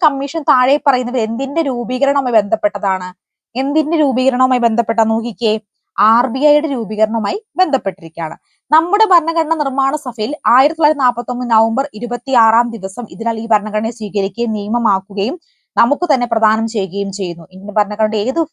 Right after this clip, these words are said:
ഭാഗവും ബന്ധപ്പെട്ട വചനമാണ് മുകളിൽ കൊടുത്തിരിക്കുന്നത്? ഏതു ഭാഗവുമായി ബന്ധപ്പെട്ട വചനമാണ്? നോക്കിക്കേ, ഓപ്ഷൻ സി,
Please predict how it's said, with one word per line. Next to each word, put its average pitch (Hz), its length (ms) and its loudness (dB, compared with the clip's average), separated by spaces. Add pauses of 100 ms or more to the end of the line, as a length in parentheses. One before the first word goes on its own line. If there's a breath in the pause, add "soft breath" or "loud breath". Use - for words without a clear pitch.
(140)
ഭാഗവും 208 340 2
ബന്ധപ്പെട്ട 202 380 -2
വചനമാണ് 208 560 -2
മുകളിൽ 185 260 -6
കൊടുത്തിരിക്കുന്നത്? 175 680 -10 (360)
ഏതു 208 180 2
ഭാഗവുമായി 220 460 2
ബന്ധപ്പെട്ട 214 340 0
വചനമാണ്? 226 500 2
നോക്കിക്കേ, 220 440 -2
ഓപ്ഷൻ 208 380 0
സി, 285 200 -2